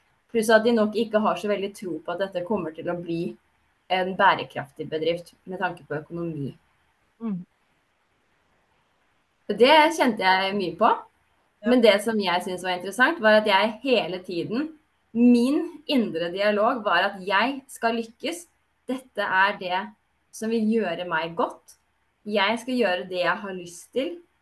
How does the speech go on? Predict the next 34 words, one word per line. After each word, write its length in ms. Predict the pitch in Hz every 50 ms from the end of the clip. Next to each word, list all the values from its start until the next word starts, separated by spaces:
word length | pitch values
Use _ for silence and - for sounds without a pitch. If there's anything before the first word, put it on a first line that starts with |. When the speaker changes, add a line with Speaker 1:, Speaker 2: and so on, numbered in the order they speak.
| _ _ - 208
Speaker 1:
Jeg 200 | 208 196 202 214
skal 160 | 226 240 240
trives 600 | - - 269 247 233 208 190 160 160 170 170 -
i 80 | 202 202
livet 340 | 180 170 165 165 160 175 -
og 160 | - 214 214
ha 240 | - 185 170 170 165
det 160 | - 180 170
bra. 220 | 175 180 208 269 403 - - _ _ _ _ _ _ _ _ _ _ _ _ _ _ _ _ _ _ _ _ _ -
Og 140 | 233 214
det 180 | 208 196 175 - -
var 180 | 214 226 214
det 240 | 208 180 180 190 190 196 - - _ _ _ _ _ _ _ -
min 400 | 202 196 190 185 185 180 185 190
indre 300 | 185 - 196 170 170 170
dialog 520 | 170 175 175 170 170 165 165 165 170 165 - _ _ _ _ _ _ _ _ _ _ _ _ _ _ _ -
var 320 | 180 175 175 233 320 - - _ _ _ _ _ -
gjennom 260 | 208 202 202 208 220
hele 380 | 214 - 247 208 175 170 175
den 160 | 175 165 165 165
prosessen. 460 | 180 180 185 165 165 - - 294 - - _ _ _ _ _ _ -
Så 100 | - 247
selv 540 | 220 - - - 254 208 196 220 240 247 247 247 - _ _ _ _ _ _ _ _ _ _ _ _ -
om 140 | 233 214 226
ingen 680 | - 311 277 233 185 165 165 175 196 208 214 214 -
eller 240 | - 208 208 220 214
få 440 | 214 - - - - 196 190 202 240 247
trodde 380 | - - 277 269 214 185 175 170
på 100 | - 220
mitt 240 | 226 202 - - -
prosjekt, 400 | - 208 - 240 262 - - -
så 180 | - - 247
var 360 | 208 208 240 202 196 214 233 254
min 400 | 247 214 202 202 214 285 294